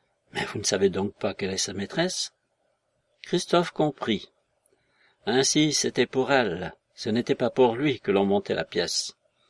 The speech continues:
Il s'expliqua l'enthousiasme de Roussin, ses dépenses, l'empressement de ses acolytes. Il écoutait Sylvain Cône qui lui contait l'histoire de la Saint-Ygraine, une divette de music-hall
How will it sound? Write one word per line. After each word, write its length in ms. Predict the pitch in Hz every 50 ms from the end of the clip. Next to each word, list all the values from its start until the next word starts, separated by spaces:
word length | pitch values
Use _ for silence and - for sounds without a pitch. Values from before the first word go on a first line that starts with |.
| _ _ _ _ _ _ _ _
Il 140 | 143 160 160
s'expliqua 600 | - - 147 - - - 139 131 - 135 135 127
l'enthousiasme 800 | 117 127 127 - 147 123 101 - 117 113 113 107 - - 104 95
de 100 | 95 90
Roussin, 540 | 82 - 98 - - 117 107 123 139 147 - _ _ _
ses 180 | _ - - 82
dépenses, 560 | 82 98 - - 123 131 139 131 - - - 135 - _ - - - - _ _ _ _ _ -
l'empressement 580 | 104 104 - - 131 127 - - 120 120 117
de 60 | 110
ses 260 | 110 - - 110 101 107
acolytes. 640 | 98 - 110 107 92 82 - _ _ - - - - _ _ _ _ _ _ _ _ _ _ _ _ _
Il 140 | - 101 131
écoutait 400 | 170 - - - - - 143 120
Sylvain 440 | - - 175 165 135 110 92 90 -
Cône 460 | - - 147 147 147 147 143 139 -
qui 160 | - 175 170
lui 160 | 170 175 165
contait 380 | - - 156 143 - - 131 131
l'histoire 580 | 131 131 - - - 110 110 110 113 117 117
de 80 | 117 117
la 120 | 110 110
Saint-Ygraine, 840 | 107 - 113 107 - - - - - 156 156 - - - - - - - _ _ _ _ _ - - _ _ _
une 200 | 107 104 101 90
divette 540 | 87 139 151 127 135 127 120 - _ - 107
de 160 | 90 90 95
music-hall 800 | 101 120 127 220 208 180 - - 113 123 131 135 131 135 143